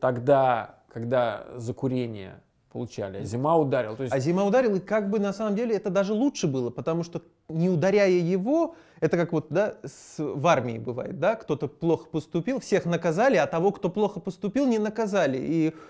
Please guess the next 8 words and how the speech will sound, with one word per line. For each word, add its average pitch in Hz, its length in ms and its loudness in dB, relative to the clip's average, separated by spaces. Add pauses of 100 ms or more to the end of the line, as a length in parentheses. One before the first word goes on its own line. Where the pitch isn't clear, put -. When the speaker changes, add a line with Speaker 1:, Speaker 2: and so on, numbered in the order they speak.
Speaker 1:
Да. 135 320 6
Speaker 2:
общее 196 340 8
настроение 190 600 4
негативное. 202 960 2 (380)
Speaker 1:
Да, 131 320 2
то 147 140 0
есть 147 140 2
вот 180 260 2